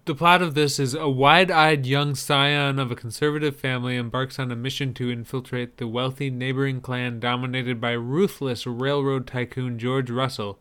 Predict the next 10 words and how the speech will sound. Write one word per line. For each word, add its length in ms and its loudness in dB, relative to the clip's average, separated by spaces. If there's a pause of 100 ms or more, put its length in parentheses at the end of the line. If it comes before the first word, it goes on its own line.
(100)
his 240 -4
rakish 580 -2
son 400 -6
Larry, 560 2 (540)
and 100 -2
his 180 0
ambitious 600 0
wife 340 -4
Bertha. 420 -10 (1800)
Uh, 340 -6